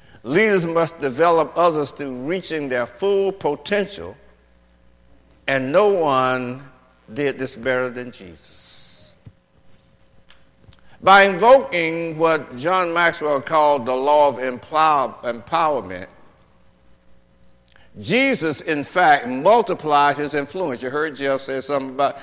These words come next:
that's all leadership is, is influence. But Jesus multiplied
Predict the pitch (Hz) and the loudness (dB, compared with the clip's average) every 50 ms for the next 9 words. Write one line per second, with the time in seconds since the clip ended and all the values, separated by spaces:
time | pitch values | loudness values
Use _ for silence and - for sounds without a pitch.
0 | - - - 160 165 147 - 143 143 143 139 135 139 143 139 131 - - 139 123 | -18 -6 -2 0 0 2 2 2 2 2 0 0 -4 -6 -8 -8 -8 -8 -8 -8
1 | - - - - 143 147 135 113 104 117 113 - - 120 113 131 123 123 113 - | -10 -12 -14 -12 -10 -8 -6 -6 -8 -8 -10 -10 -10 -10 -10 -8 -10 -10 -10 -12
2 | 143 147 143 123 101 85 - _ _ _ _ _ _ _ _ _ _ - - - | -14 -14 -12 -14 -16 -18 -20 _ _ _ _ _ _ _ _ _ _ -20 -20 -20
3 | - - - - _ _ _ - - - - 175 175 131 117 170 240 254 262 247 | -20 -20 -20 -20 _ _ _ -20 -4 2 4 4 4 2 0 -2 -2 -2 -2 -2
4 | 175 165 165 147 151 156 180 208 220 202 202 156 165 160 156 151 151 151 147 143 | -2 -2 -4 -4 0 2 4 4 4 4 0 -2 -2 0 4 6 6 8 6 6
5 | 135 | 4